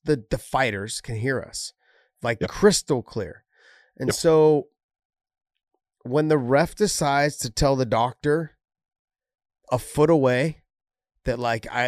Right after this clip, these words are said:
Speaker 1: it w-, I told him not to do it, it would be a D Q or whatever it
Speaker 2: First off,
Speaker 1: was.
Speaker 2: that was, that was the referee's first mistake.
Speaker 1: Yeah, that was, it was horrible.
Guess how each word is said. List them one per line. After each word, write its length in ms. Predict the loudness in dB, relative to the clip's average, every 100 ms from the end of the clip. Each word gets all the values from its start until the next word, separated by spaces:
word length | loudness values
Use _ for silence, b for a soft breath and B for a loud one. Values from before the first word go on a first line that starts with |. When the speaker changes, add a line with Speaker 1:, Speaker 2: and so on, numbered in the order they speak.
| -4
Speaker 1:
it 100 | -6
w-, 180 | -4 -4
I 140 | -4
told 300 | -4 -2 0
him 100 | 0
not 180 | -2 -4
to 60 | -6
do 220 | -2 -2
it, 60 | -2
it 40 |
would 120 | -2 -2
be 140 | -2
a 80 | -2
D 220 | -6 -8
Q 340 | -8 -6 -2
or 100 | 0
whatever 280 | 2 2 4
it 40 | 6
Speaker 2:
First 120 | 6
off, 80 | 6
Speaker 1:
was. 140 | 6
Speaker 2:
that 180 | 6 6
was, 160 | 4 2 4
that 200 | 4 4
was 140 | 2
the 100 | 2
referee's 540 | 4 4 2 0 -2 -2
first 240 | -2 -2 -4
mistake. 440 | -20 -6 -4 -4 _ _ -20 -8
Speaker 1:
Yeah, 240 | -2 -2
that 180 | -2 -4
was, 200 | -4 -6 -12 -10
it 40 |
was 120 | -6
horrible. 500 | 0 2 2 0 -10